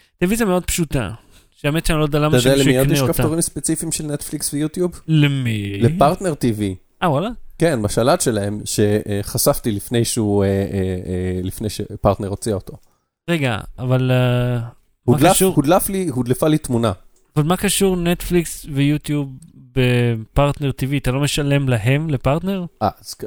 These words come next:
Speaker 2: הדיבור יהיה שאתה, אה, שאתה תוכל לקנות יחד עם פרטנר, אה, תוכל, אה, אה, במקום שהם יקנו תכנים, אה, זרים וימכרו לך, שהם ייתנו לך, אה, את נטפליקס כלול בחבילה,
Speaker 1: מהמם.
Speaker 2: אה, הם יהיו ריסלר של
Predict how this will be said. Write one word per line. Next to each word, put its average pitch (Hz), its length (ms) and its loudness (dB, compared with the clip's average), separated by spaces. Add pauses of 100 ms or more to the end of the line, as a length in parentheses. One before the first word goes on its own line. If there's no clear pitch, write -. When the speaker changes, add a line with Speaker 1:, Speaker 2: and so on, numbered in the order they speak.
(120)
Speaker 2:
הדיבור 120 520 4
יהיה 202 340 2
שאתה, 110 480 0 (120)
אה, 104 180 2
שאתה 107 340 -2
תוכל 110 260 0
לקנות 143 480 0
יחד 127 280 2
עם 120 120 -2
פרטנר, 147 480 2 (180)
אה, 110 100 0
תוכל, - 220 0 (200)
אה, 120 40 4
אה, 113 340 4 (240)
במקום 127 360 2
שהם 131 340 0
יקנו 131 420 0
תכנים, 123 440 0
אה, 117 100 2
זרים 110 380 0
וימכרו 113 400 0
לך, 185 220 0 (920)
שהם 113 80 2
ייתנו 127 240 2
לך, 139 200 2
אה, 113 300 4 (500)
את 104 140 -4
נטפליקס - 540 0
כלול 113 360 2
בחבילה, 107 500 0 (340)
Speaker 1:
מהמם. 135 200 -6 (340)
Speaker 2:
אה, 104 340 0
הם 113 120 0
יהיו 123 180 6
ריסלר 120 400 2
של 107 180 -2